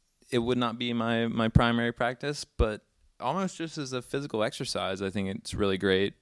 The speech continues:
And, um, I would love to dive into it a little more on my own. When you're in a class and you're following an instructor's breath rhythm, uh, it's hard to really get the full benefits of the practice, I think. Uh, so I would, I would definitely like to explore it more on my own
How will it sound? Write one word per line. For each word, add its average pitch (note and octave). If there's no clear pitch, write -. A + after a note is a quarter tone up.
And, G2
um, F#2+
I A#2
would A#2
love A#2
to G#2
dive G#2+
into A2
it G2+
a G#2+
little G#2+
more G#2
on G2
my F2+
own. G#2+
When G#2
you're G#2+
in G#2+
a G2
class G#2+
and G#2
you're F#2
following G2+
an F2+
instructor's F#2+
breath G#2
rhythm, G2
uh, G2
it's F#2+
hard G2+
to G2
really F#2+
get F2
the -
full G2
benefits F#2+
of -
the -
practice, G2
I G2+
think. G2
Uh, F#2+
so -
I A2+
would, A2+
I C3+
would C#3+
definitely C3
like A2+
to G#2+
explore A2
it G#2
more G#2
on G2+
my F#2+
own A2